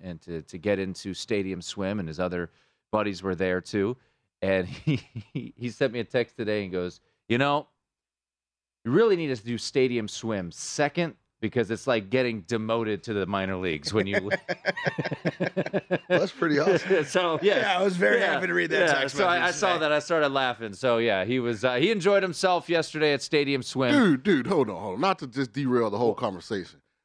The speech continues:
Speaker 4: What in the heck just happened in the Reds-Rays game?
Speaker 1: I, I don't know. You, you were the one
Speaker 4: The
Speaker 1: watching.
Speaker 4: pitcher was standing on the mound.
Speaker 1: Did he balk?
Speaker 4: It's first. He didn't move.
Speaker 1: Well, he might have balked.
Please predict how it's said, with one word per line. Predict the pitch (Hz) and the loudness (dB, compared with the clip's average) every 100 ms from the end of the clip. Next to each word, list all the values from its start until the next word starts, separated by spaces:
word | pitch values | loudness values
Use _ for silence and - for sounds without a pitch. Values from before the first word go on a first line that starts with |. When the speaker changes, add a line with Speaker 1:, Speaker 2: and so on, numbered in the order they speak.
| _ | _
Speaker 4:
What | 127 185 285 - | 0 2 2 0
in | 214 | 0
the | 185 143 | 2 2
heck | 151 202 151 | 0 -2 -2
just | 165 160 | -2 0
happened | 160 151 151 143 143 127 | 0 -2 -2 -2 -2 -2
in | 131 | 0
the | 131 | 0
Reds-Rays | 117 120 113 113 - 185 208 170 | 0 2 2 0 0 2 2 0
game? | 123 104 69 _ _ _ | -4 -4 -6 _ _ _
Speaker 1:
I, | 98 95 | -8 -4
I | 104 | -2
don't | 101 | 0
know. | 98 90 _ _ _ _ _ _ _ _ _ - | -2 -4 _ _ _ _ _ _ _ _ _ -18
You, | 95 _ | -18 _
you | 101 110 | -4 -2
were | 110 | 0
the | 98 | 0
one | 95 | -2
Speaker 4:
The | 92 | 0
Speaker 1:
watching. | 95 151 | 0 2
Speaker 4:
pitcher | 233 277 320 | 0 -2 -2
was | 277 | -2
standing | - 233 214 | -2 -2 0
on | 190 214 | 0 0
the | |
mound. | 220 147 117 123 | 0 0 0 -4
Speaker 1:
Did | 104 | -6
he | |
balk? | 95 101 165 _ _ - | -2 0 0 _ _ -4
Speaker 4:
It's | 147 | -2
first. | - 190 202 | 0 0 0
He | 190 | 2
didn't | 269 262 | 2 4
move. | 294 330 277 127 - _ _ - | 4 4 4 2 -4 _ _ -14
Speaker 1:
Well, | - | -12
he | 98 | -10
might | 95 | -6
have | 98 80 | -4 -2
balked. | 127 123 _ | -2 -2 _